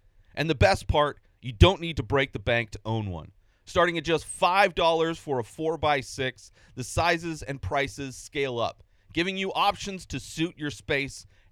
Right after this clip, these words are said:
and budget. Art collectors, enthusiasts, or anyone who loves unique pieces, this is your chance. Elevate your walls and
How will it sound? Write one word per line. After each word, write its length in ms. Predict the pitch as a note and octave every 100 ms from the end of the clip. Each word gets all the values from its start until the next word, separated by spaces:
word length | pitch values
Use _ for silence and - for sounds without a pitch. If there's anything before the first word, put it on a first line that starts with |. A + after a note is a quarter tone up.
| _
and 300 | G3 F#3+ C3
budget. 380 | B2 G2+ E2 - _ _ _ _ _ _ _ _
Art 220 | - G#4
collectors, 800 | - F#3+ F3 - E3+ E3 D#3 - - _ -
enthusiasts, 1000 | G2+ - F3+ F#3 D#3 D#3 D3+ C#3+ - - - _
or 140 | B2 D3+
anyone 380 | A3 A#3+ G3+
who 140 | E3+ D#3+
loves 420 | C3+ C#3+ C#3 C3
unique 380 | B2+ C3 C3 -
pieces, 640 | B2 A#2 A2+ G#2+ G2 - - _ _
this 380 | G#2 D3+ B3 -
is 160 | E3
your 120 | C#3 C3
chance. 580 | - G2+ C#2+ - - _ _
Elevate 460 | D#3+ G3 F3 F#3+ D#3+
your 120 | D3+
walls 480 | C#3+ C#3+ C#3+ C#3
and 100 | C3